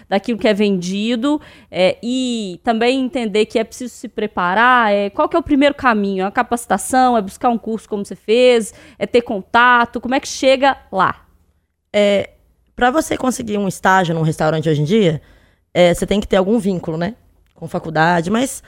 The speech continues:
Speaker 2: alguns ainda aceitam sem você ter esse vínculo. Ou então você vai ser contratado com um salário menor.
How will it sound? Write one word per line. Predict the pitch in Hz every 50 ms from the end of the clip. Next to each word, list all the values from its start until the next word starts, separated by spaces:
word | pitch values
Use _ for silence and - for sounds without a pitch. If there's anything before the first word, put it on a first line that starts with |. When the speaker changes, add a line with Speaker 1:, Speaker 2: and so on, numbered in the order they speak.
| - - - -
Speaker 2:
alguns | - 214 226 220 269 302 277
ainda | 294 262 240 247 247 254 240 240 226 196 170 151 - - - _ _ _ _ _ _ _ _ _ _
aceitam | - 190 - - 233 214 208 208 240 220
sem | 208 - 233 220
você | 208 208 - -
ter | - 208
esse | 214 - - 240
vínculo. | 185 175 160 156 - - 151 147 - _ _ _ _ _ _ _
Ou | - 190
então | 214 - 214 208
você | 208 -
vai | 214 214
ser | - -
contratado | 208 214 202 208 190 185 - 185 196 208 208 185 175 175 165 - _
com | - - 185 175
um | 175
salário | - - 170 165 165 160
menor. | 165 156 165 180 214 220 214 202 202 175